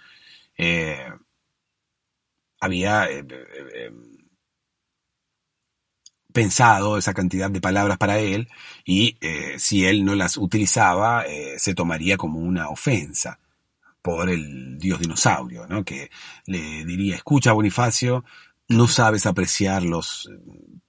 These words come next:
beneficios que te brindo, por lo tanto, eh, tu destino será, eh, quemarte en la hoguera, qué sé yo.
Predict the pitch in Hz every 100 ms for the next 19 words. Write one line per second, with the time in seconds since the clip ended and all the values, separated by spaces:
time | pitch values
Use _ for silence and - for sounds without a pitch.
0 | _ _ 101 101 - 123 - 101 90 87
1 | 90 117 131 120 123 113 87 85 90 95
2 | 90 123 170 - - - _ 65 62 58
3 | 50 50 50 _ _ _ _ _ _ -
4 | 92 110 87 - 107 101 107 95 85 90
5 | 95 95 92 80 71 69 _ - 50 -
6 | 101 98 95 92 92 85 76 85 78 58
7 | - - _ _ _ _ _ _ 95 78
8 | 53